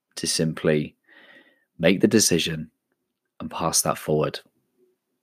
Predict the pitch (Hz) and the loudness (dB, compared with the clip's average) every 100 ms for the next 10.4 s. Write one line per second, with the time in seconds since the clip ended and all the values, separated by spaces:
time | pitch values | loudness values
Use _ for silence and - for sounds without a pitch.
0 | _ _ _ _ _ _ _ _ _ _ | _ _ _ _ _ _ _ _ _ _
1 | _ _ _ - - 85 65 80 76 - | _ _ _ -6 -2 2 2 4 2 0
2 | - 76 - _ _ _ _ _ _ _ | -4 -6 -8 _ _ _ _ _ _ _
3 | _ _ _ _ _ _ _ _ _ _ | _ _ _ _ _ _ _ _ _ _
4 | _ _ - 90 92 90 - _ _ _ | _ _ 2 4 8 6 4 _ _ _
5 | _ _ _ _ _ _ _ _ _ _ | _ _ _ _ _ _ _ _ _ _
6 | _ _ _ _ - 85 - 98 - - | _ _ _ _ -2 0 2 2 2 2
7 | 101 87 85 82 - _ _ _ _ _ | 4 6 6 2 -6 _ _ _ _ _
8 | _ _ _ _ _ _ _ _ _ _ | _ _ _ _ _ _ _ _ _ _
9 | _ _ _ _ - 82 78 87 85 87 | _ _ _ _ -4 -2 2 4 4 4
10 | 80 82 80 | 2 4 2